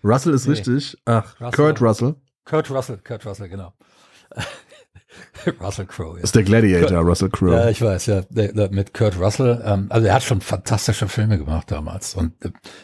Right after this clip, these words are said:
Speaker 2: ist, äh, ein von mir sehr verehrter Filmregisseur. Ähm, und Halloween war dann tatsächlich, ich bin eigentlich, äh, in den Film nur rein, weil er eben von, von Carpenter war.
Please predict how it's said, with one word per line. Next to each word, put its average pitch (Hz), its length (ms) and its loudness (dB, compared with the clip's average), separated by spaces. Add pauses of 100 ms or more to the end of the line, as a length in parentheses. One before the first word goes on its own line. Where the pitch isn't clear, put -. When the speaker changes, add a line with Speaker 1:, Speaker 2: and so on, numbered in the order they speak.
(180)
Speaker 2:
ist, - 220 -2
äh, 87 360 0 (200)
ein 98 120 0
von 95 180 0
mir 92 120 4
sehr 95 160 2
verehrter 92 340 0
Filmregisseur. 82 720 -4 (720)
Ähm, 92 360 4 (760)
und 139 180 4
Halloween 135 380 2
war 123 80 4
dann 113 160 2
tatsächlich, 113 540 0
ich 95 80 -10
bin 143 160 0
eigentlich, 139 340 -4 (640)
äh, 117 260 2 (640)
in 123 120 0
den 127 100 2
Film 139 260 2
nur 127 240 4
rein, 107 300 2
weil 104 200 4
er 107 120 2
eben 90 380 -4
von, 87 300 -10
von 90 200 -10
Carpenter 90 460 -14
war. - 140 -20